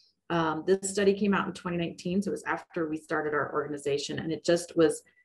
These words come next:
so inspiring to me, 'cause I just thought, "Oh my gosh, this is something we all can do," right? We can't all go put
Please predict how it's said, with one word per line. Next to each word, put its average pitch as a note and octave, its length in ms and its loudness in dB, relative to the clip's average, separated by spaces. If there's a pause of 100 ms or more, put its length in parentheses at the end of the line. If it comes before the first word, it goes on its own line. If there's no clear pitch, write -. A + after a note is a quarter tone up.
(180)
so A3 400 8
inspiring F3+ 420 6
to E3+ 100 -2
me, D#3+ 100 0
'cause D#3+ 120 -6
I D#3 80 -2
just D#3+ 240 -6
thought, D#3+ 240 -4
"Oh F#3 80 -2
my F3 120 -2
gosh, D#3+ 340 -6
this G3 140 4
is G3+ 120 -2
something F3 240 0
we D#3 240 -4
all D#3+ 240 4
can D#3+ 240 -8
do," C3+ 320 0
right? D3 220 2
We - 80 -2
can't F#3 300 -2
all E3+ 160 2
go D3+ 320 2 (100)
put C#3+ 220 2